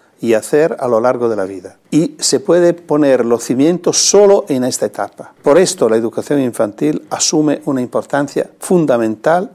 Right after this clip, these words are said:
en toda la educación. Y solo una ignorancia, que pero comparten to-, todos nuestros países,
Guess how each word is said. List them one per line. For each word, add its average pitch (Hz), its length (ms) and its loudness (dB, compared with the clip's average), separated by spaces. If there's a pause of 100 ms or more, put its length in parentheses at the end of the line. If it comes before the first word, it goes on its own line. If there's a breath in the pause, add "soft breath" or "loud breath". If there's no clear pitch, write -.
en 127 160 0
toda 175 320 2
la 147 80 2
educación. 120 680 -4
Y 156 140 0
solo 202 680 4 (120)
una 160 460 2 (200)
ignorancia, 139 1080 2 (180)
que 113 100 0
pero 117 500 2 (120)
comparten 120 800 -2 (260)
to-, 156 200 2
todos 127 500 0
nuestros - 380 -8
países, - 580 -10